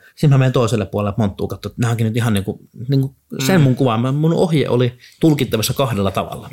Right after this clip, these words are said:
Speaker 2: Kyllä.
Speaker 1: Ja se on niinku tavallaan haastava tässä, että millä tavalla, etenkin internet-aikakaudella, millä tavalla tehdä se talkoosuunnitelma ja
Speaker 2: Mm.
Speaker 1: millä tavalla tehdä se ohjeistus, mitä jengi tekee, koska jengi haluaa,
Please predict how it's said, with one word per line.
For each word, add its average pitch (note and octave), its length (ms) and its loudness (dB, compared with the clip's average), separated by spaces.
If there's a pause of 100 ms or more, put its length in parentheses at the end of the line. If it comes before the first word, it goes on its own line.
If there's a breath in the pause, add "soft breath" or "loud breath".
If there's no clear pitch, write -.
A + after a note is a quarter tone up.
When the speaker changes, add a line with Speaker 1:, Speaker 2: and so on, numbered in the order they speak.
Speaker 2:
Kyllä. G#2+ 340 -4
Speaker 1:
Ja G#2+ 80 -4
se D#3 120 0
on F3 100 2
niinku B2+ 260 0
tavallaan A2+ 560 -2 (440)
haastava A#2+ 580 0
tässä, G2+ 240 -4
että A2 100 -2
millä E3+ 260 4
tavalla, A#2 460 0
etenkin B2+ 340 -2
internet-aikakaudella, G2+ 840 0
millä D#3 200 2
tavalla B2 220 0
tehdä B2 180 -4
se A#2 260 -6 (520 loud breath)
talkoosuunnitelma G#2+ 1120 0 (220 loud breath)
ja B2+ 60 -6
Speaker 2:
Mm. B2 40 4
Speaker 1:
millä D#3 180 4
tavalla B2+ 200 2
tehdä C3 160 0
se - 160 -4
ohjeistus, C3 560 0
mitä G#2 140 -4
jengi A#2 280 2
tekee, A2 180 -2
koska G#2+ 200 -4
jengi D#3 300 2
haluaa, C3+ 440 2